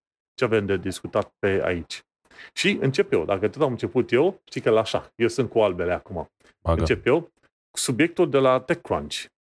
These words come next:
Speaker 1: Și este un subiect chiar foarte interesant, pentru că avusesem discuții în urmă cu ani de zile cu niște colegi la muncă, chiar C T O-ul de atunci de la muncă, la vechiul loc de muncă, vrea să plece să deschidă un business de A I.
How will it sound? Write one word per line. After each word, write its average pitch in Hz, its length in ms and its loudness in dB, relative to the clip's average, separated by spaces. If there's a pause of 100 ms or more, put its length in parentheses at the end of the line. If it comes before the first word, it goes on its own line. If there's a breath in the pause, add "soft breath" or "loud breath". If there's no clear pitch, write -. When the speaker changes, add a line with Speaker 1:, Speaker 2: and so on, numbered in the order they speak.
(140)
Speaker 1:
Și - 220 -2
este 131 200 2
un 135 100 2
subiect 156 340 -4
chiar 151 180 0
foarte 135 280 -2
interesant, 110 720 0
pentru 113 280 -2
că 107 460 4
avusesem 107 480 -2
discuții 101 920 -6
în 107 100 0
urmă 101 240 0
cu - 140 -6
ani 98 140 0
de 82 80 -4
zile 82 360 -8
cu 82 180 -12
niște 87 240 -12
colegi 101 360 -2
la 85 60 -10
muncă, 110 360 -4 (260 soft breath)
chiar 131 160 0
C - 200 -8
T 113 160 -2
O-ul 120 200 2
de 87 80 -4
atunci 90 320 -6
de 90 100 -4
la 92 120 0
muncă, 110 760 2
la 92 160 0
vechiul 92 520 -4
loc 95 160 -2
de 90 100 -4
muncă, 131 440 0 (480)
vrea 98 180 0
să 107 160 -6
plece 107 280 -4
să 104 140 -2
deschidă 95 440 -2
un 98 560 -2
business 87 380 -6
de 98 400 -2
A 98 100 2
I. 76 100 -6